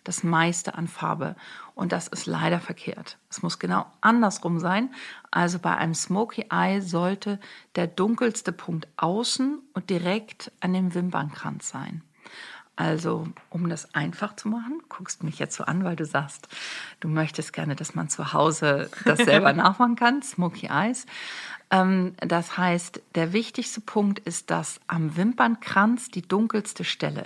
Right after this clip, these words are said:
Speaker 1: ist. Also du nimmst einen, ähm, schwarzen, o-, grauen oder lilafarbenen oder dunkelgrünen Kajal, also dunkel auf jeden Fall, fängst außen an, den am Wimpernkranz großzügig aufzutragen.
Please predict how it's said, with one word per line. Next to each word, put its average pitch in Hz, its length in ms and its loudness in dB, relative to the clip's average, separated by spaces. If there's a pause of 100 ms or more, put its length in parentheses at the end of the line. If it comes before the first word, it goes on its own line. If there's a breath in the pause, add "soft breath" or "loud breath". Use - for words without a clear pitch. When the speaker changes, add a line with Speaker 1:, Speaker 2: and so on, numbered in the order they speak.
Speaker 1:
ist. - 160 -12 (480 loud breath)
Also 165 200 2
du 165 120 0
nimmst 180 420 -2
einen, 151 640 -2
ähm, 160 560 -4 (160)
schwarzen, - 640 -6 (140)
o-, 143 220 -12
grauen 147 560 -2 (100)
oder - 300 -8
lilafarbenen 170 960 0 (280 loud breath)
oder 156 260 2
dunkelgrünen 185 1080 2
Kajal, 165 560 -2 (120)
also 151 200 -4
dunkel 135 460 -2
auf - 160 -4
jeden - 200 -2
Fall, 240 280 -2 (480 loud breath)
fängst 180 500 0
außen 220 500 4
an, 208 280 2 (560 loud breath)
den 175 240 0
am 220 320 4
Wimpernkranz 208 800 2
großzügig - 680 -4
aufzutragen. 226 760 0